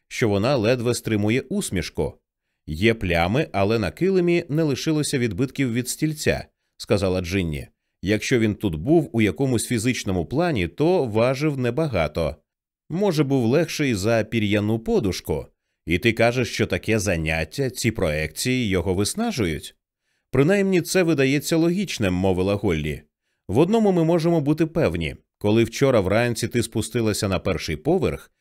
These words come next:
тут щось було. І з цим ви погоджуєтеся, детективе Андерсон?» «Так,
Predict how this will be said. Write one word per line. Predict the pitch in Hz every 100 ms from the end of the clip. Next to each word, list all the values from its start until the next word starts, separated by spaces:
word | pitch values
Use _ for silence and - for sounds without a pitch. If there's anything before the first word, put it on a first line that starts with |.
| _ _
тут | - 233 - -
щось | - - 110 117
було. | 131 185 107 65 - _ _ _ _
І | - 165
з | -
цим | - 233 214
ви | 123 147 147
погоджуєтеся, | 160 147 95 92 85 87 - 101
детективе | 104 135 - 95 -
Андерсон?» | 143 87 95 95 73 - _ _ _ _ -
«Так, | 175 95 76